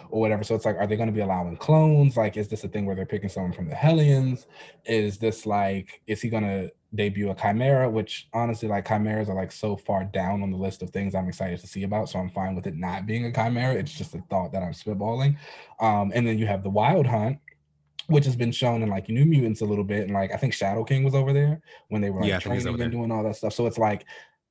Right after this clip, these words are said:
Speaker 1: do people live in the Wild Hunt? Is it actually just an area? Like, it'll be really interesting to see how these kind of parties come together and who comes from them, if
Speaker 2: There
Speaker 1: anyone comes from them at all.
Speaker 2: there really needs to be some kind of Krakoa book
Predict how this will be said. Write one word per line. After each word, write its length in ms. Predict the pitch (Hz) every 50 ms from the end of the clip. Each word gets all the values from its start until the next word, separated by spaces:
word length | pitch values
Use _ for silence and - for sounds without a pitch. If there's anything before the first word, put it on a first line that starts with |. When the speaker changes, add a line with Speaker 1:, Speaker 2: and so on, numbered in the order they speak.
| _ _ -
Speaker 1:
do 100 | 107 110
people 340 | - - 123 107 - 95 92 104
live 200 | 127 151 156 156
in 80 | 151
the 80 | 143 135
Wild 340 | 131 127 127 131 127 127 127
Hunt? 340 | 123 135 131 127 123 - -
Is 140 | 107 104 98
it 80 | 107 92
actually 320 | 90 104 104 - - 98 90
just 200 | 90 87 - -
an 80 | 78 - -
area? 400 | 117 127 127 127 123 123 123 120 113
Like, 280 | 110 104 98 95 95 - -
it'll 160 | 139 143 139
be 100 | 131 127 120
really 240 | 120 123 123 117
interesting 440 | 110 107 107 - 113 107 101 - 104 -
to 100 | 104 101
see 160 | - - 107
how 180 | 95 101 101
these 160 | 98 98 95 -
kind 160 | - 95 90
of 80 | 80
parties 380 | - - 107 101 98 95 92 -
come 180 | - - 104 95
together 480 | - 95 92 98 98 95 101 101 101 - - - _
and 140 | 101 107 104
who 200 | - - 120 107 95
comes 340 | - - 113 101 95 92 -
from 300 | - - 87 76 76 -
them, 120 | - - _ _ _ _ _ _ _ _ _ _ _ -
if 280 | 156 151 147 147 - - _ -
Speaker 2:
There 140 | 104 143 127
Speaker 1:
anyone 200 | 117 113 113 107
comes 180 | - - - -
from 160 | 110 104 98
them 80 | 92 90
at 60 | 85
all. 280 | 82 80 - - - _ _ _ _ _ _ _ _ _ _ _ 101
Speaker 2:
there 160 | 113 139 151
really 160 | 165 180 185 170
needs 180 | 143 117 -
to 80 | - 107
be 100 | 87 98
some 160 | 87 101 92
kind 200 | 87 - 87 82
of 60 | 78
Krakoa 460 | - - 82 - - 95 90 82 80 -
book 340 | - 82 80 - - -